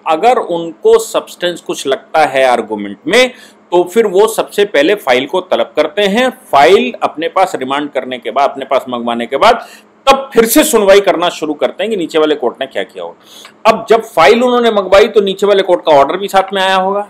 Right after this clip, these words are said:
निश्चित रूप से निश्चित, नीचे वाले कोर्ट का order आया हो। नीचे वाले कोर्ट के ऑर्डर पर बहस हुई होगी दोनों पार्टियों की। तो यहां पर ये कहना कि वो vacate कर दिया था, वो vacate आप हटा दो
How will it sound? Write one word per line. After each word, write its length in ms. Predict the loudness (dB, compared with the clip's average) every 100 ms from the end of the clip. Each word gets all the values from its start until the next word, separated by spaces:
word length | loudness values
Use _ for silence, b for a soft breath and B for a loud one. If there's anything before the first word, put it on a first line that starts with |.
| -10
निश्चित 260 | -12 -4 -4
रूप 140 | -2
से 100 | -4
निश्चित, 300 | -6 -6 -4
नीचे 260 | -6 0 0
वाले 120 | 2
कोर्ट 240 | -2 0
का 60 | 2
order 200 | 2 2
आया 160 | 2
हो। 140 | 0 -6 B B -4
नीचे 260 | -2 4
वाले 220 | 6 6 4
कोर्ट 280 | 2 2
के 120 | 2 0
ऑर्डर 380 | 4 4 4
पर 180 | 4 4
बहस 320 | 2 0 -2 0
हुई 100 | 2
होगी 340 | 2 0 -8 -20 _ _ _ 0
दोनों 200 | 2 4
पार्टियों 360 | 2 0 -2 -4
की। 180 | -8 -20 _ B B B
तो 100 | 0
यहां 560 | 0 0 0 0 0 0
पर 200 | 2 2
ये 180 | 2 -2
कहना 680 | -2 -4 -2 -2 -4 -6 b _ -8
कि 60 |
वो 140 | 2 2
vacate 720 | 4 2 0 2 0 0 0
कर 100 | 0
दिया 240 | 2 2
था, 360 | 4 4 2 4
वो 140 | 2 2
vacate 540 | 4 2 4 2 4
आप 120 | 2 2
हटा 280 | 0 2 4
दो 220 | 6